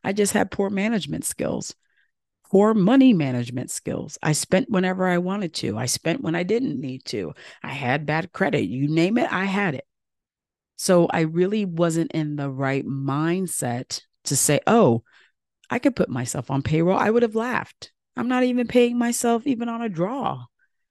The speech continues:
I take what I need and it's going to a bill or it's going to a car note or it's going to rent at home. Like, I'm not doing anything that would,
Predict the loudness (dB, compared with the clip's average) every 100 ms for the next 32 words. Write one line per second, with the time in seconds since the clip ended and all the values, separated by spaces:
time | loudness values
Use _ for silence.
0 | _ -4 -4 2 2 4 4 4 4 4
1 | 2 0 -4 -4 -2 -2 0 0 2 2
2 | 2 0 -2 -2 -4 -2 -2 -4 -4 -4
3 | -4 -2 -2 0 -2 -4 -6 -4 -4 -2
4 | 0 0 0 0 2 2 2 -2 -8 -6
5 | -4 -2 -2 -4 -4 -4 -4 _ _ _
6 | _ _ _ _ _ _ _ _ _ _
7 | _ _ _ _ _ _ -4 0 0 0
8 | 0 0 0 -2 -4 -2 0 0 0 -2
9 | -2 -2 -2 -4